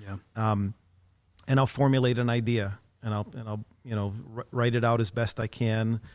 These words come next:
Speaker 2: A-, and in this particular case, I'm, I'm working on a film right now that happened to be, the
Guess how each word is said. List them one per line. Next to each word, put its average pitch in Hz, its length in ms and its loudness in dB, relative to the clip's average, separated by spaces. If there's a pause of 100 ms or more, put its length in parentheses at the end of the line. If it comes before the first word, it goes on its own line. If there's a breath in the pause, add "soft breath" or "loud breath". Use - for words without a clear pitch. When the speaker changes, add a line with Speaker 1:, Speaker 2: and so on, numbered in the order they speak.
(240 loud breath)
Speaker 2:
A-, 117 160 -8
and 123 220 0
in 135 180 4
this 151 160 2
particular 151 500 -4
case, 143 320 -2
I'm, 110 160 -2
I'm 123 120 -2
working 117 280 -4
on 117 60 -2
a 120 60 0
film 117 280 2
right 113 140 -2
now 117 260 -2
that 110 220 -4
happened 120 560 -4 (480)
to 120 120 -2
be, 117 560 0 (1000)
the - 60 -20